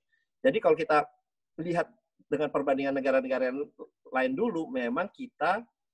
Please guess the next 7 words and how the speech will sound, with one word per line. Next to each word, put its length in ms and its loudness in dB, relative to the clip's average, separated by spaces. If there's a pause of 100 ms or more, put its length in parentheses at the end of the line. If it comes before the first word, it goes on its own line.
(140)
masih, 560 -8 (1000)
apa, 480 -2 (920)
mempunyai 360 2
ruang 280 2
untuk 500 -2 (520)
eh, 400 2
menaikkan, 680 -2